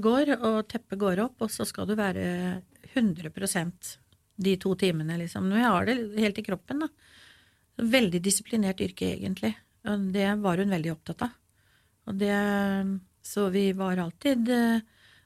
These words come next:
opptatt av at hun, eh, at hun, eh, hadde kontroll på oss, og vi sa fra, hvis vi gikk rundt hjørnet, liksom, og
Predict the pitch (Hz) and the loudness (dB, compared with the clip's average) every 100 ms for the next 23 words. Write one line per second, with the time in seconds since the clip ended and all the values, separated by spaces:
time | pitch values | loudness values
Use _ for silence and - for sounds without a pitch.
0 | - 196 - 208 196 196 202 - 185 180 | -4 -4 -2 -2 0 0 0 -2 -2 0
1 | 180 180 180 180 185 _ _ _ _ _ | 0 2 0 0 -4 _ _ _ _ _
2 | _ _ - 202 - 175 175 175 180 180 | _ _ -8 -6 -6 -4 -4 -2 -2 -2
3 | 180 175 175 170 202 196 214 190 175 156 | -2 -2 -4 -6 -4 -4 -2 -2 -2 -4
4 | - 185 175 180 - 180 175 170 _ _ | 0 0 0 -2 -2 -2 -2 -6 _ _
5 | _ _ 208 185 185 - 190 - 208 220 | _ _ -2 2 0 0 -2 -2 0 0
6 | 220 214 202 208 196 190 208 185 156 170 | 2 2 2 0 -2 0 4 4 4 -2
7 | 170 - 190 190 190 185 185 | -4 -2 0 2 4 2 0